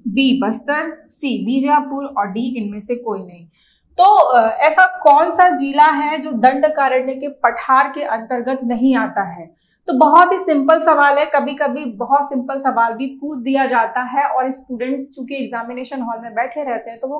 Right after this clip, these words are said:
confuse हो जाते हैं, ठीक है, क्योंकि यहाँ पर का जो चौथा option है ना, ये बहुत ही ज्यादा खतरनाक है, इनमें से कोई नहीं। जब भी सवाल में अगर चौथा option इनमें से कोई नहीं हो तो आप सतर्क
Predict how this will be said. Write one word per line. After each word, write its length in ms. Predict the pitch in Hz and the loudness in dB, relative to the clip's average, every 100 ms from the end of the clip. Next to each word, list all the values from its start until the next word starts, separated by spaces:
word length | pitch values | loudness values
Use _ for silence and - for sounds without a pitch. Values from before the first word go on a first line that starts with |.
| 294 | -2
confuse 360 | 254 233 262 | -2 0 -2
हो 140 | 226 208 | -2 -4
जाते 280 | 185 175 185 | -8 -12 -14
हैं, 120 | 175 | -8
ठीक 160 | 254 254 | -6 -2
है, 140 | 285 262 - _ _ 294 | -2 -2 -10 _ _ -4
क्योंकि 160 | 294 | -2
यहाँ 260 | 302 285 285 | 0 0 2
पर 140 | 302 | 2
का 120 | 302 | 2
जो 100 | 311 320 | 0 -4
चौथा 460 | - 240 240 339 | -2 -2 0 2
option 360 | 330 330 330 302 | 2 0 -8 -6
है 80 | 262 | -4
ना, 140 | 330 277 - _ _ _ | -4 -6 -16 _ _ _
ये 120 | 302 233 | -10 -8
बहुत 320 | 220 277 277 | -2 -2 0
ही 80 | 285 | -2
ज्यादा 280 | 233 233 254 | -2 0 -2
खतरनाक 500 | 240 220 196 180 196 | -4 -8 -10 -14 -16
है, 200 | 190 170 - | -20 -18 -4
इनमें 280 | 269 285 339 | 0 2 2
से 160 | 339 320 | 0 -2
कोई 240 | 262 214 | -2 -2
नहीं। 200 | 156 196 _ _ _ - | -8 -14 _ _ _ -12
जब 320 | 185 269 285 269 269 | 2 4 4 2 2
भी 260 | 302 392 381 | 4 4 2
सवाल 520 | 311 269 247 277 277 | 4 4 6 4 4
में 400 | 262 269 285 - - - | 0 0 0 -6 -10 2
अगर 240 | 277 311 320 | 6 6 4
चौथा 440 | 269 262 269 294 | 0 -2 2 2
option 440 | 269 - - 247 254 | 2 -2 -8 -10 -8
इनमें 280 | 233 233 247 | -10 -8 -6
से 140 | 247 | -6
कोई 280 | 247 247 254 | -4 -4 -4
नहीं 320 | 233 220 220 | -6 -10 -10
हो 140 | 202 214 | -10 -8
तो 120 | 240 240 | -8 -6
आप 160 | 220 214 | -8 -8
सतर्क 400 | 214 190 - | -14 -14 -14